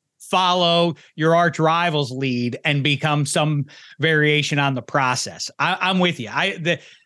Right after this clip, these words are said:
it ain't right there, and as close as they are, but I can imagine, too, if you're Brad Stevens saying, like, you know,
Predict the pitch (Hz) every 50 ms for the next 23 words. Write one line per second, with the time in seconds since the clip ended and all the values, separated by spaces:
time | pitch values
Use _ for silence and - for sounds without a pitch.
0 | _ _ _ _ - 180 190 208 233 254 269 240 226 208 202 202 185 - 208 185
1 | 180 180 175 175 175 180 - - 190 180 175 170 160 - - - - 226 254 277
2 | - - 240 185 240 240 269 294 285 - 190 170 214 196 196 196 - 214 208 208
3 | - 196 190 214 254 277 311 330 277 240 269 226 - - - 220 214 147 123 113
4 | 120 - _ _ _ _ _ _ - - 175 165 196 196 190 165 208 208 202 196
5 | 175 - - - 269 277 285 262 247 214 175 - 208 202 196 190 190 190 185 185
6 | 185 180 - _ _ _ _ _ _ _ _ _ _ _ - - 220 220 160 127
7 | 135 131